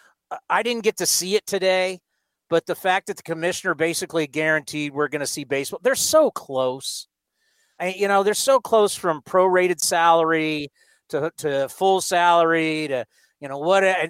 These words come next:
the amount of games. They're so close. Let's just get this thing done. Have the draft, let the draft star for two days, and then Friday announce the plan, to come back. 'Cause, uh, as,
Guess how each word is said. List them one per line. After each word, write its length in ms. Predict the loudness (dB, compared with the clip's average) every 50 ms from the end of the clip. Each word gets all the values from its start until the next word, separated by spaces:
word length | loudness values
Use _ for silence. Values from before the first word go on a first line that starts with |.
| -4 -6
the 80 | -8
amount 320 | -6 -2 -2 0 0 0 -2
of 100 | -2 -4
games. 520 | -4 -4 -2 -2 -2 -4 -4 -6 -6 -8
They're 100 | -8 -6
so 360 | -6 -8 -4 -2 2 2 2
close. 440 | 0 0 2 2 4 4 2 0 -4
Let's 240 | -6 -6 -6 -6 -4
just 240 | -4 -4 -4 -6 -6
get 160 | -8 -8 -8 _
this 180 | -8 -8 -6 -6
thing 240 | -6 -6 -8 -10 -8
done. 360 | -8 -8 -8 -8 -10 -12 -16 _ _ _ _ _ _
Have 260 | -2 0 0 0 0 -2
the 80 | -4
draft, 420 | -2 0 2 4 4 4 2 0 0
let 180 | 0 0 0
the 80 | -2 -4
draft 380 | -4 0 2 2 2 2 0
star 340 | -2 0 2 4 4 4 4
for 140 | 2 -2 -8
two 220 | -8 -8 -8 -6
days, 500 | -4 -4 -2 -2 -2 -4 -4 -6 -8 -10 -14 _ _ _ _ _
and 100 | -6 -6
then 140 | -4 -4 -6
Friday 540 | -4 0 2 4 4 4 4 2 2 2 0
announce 400 | 0 -2 -2 -4 -4 -4 -6 -8
the 100 | -8 -10
plan, 500 | -8 -6 -6 -6 -6 -6 -8 -8 -10 -12 -16 _ _ _ _ _ _ -12
to 60 | -8
come 260 | -4 -4 -4 -4 -2
back. 280 | 0 -2 -2 -2 -4 -6
'Cause, 220 | -6 -6 -6 -6 -8 -4
uh, 100 | -4 -4 -2
as, 220 | -2 -2 -2 -2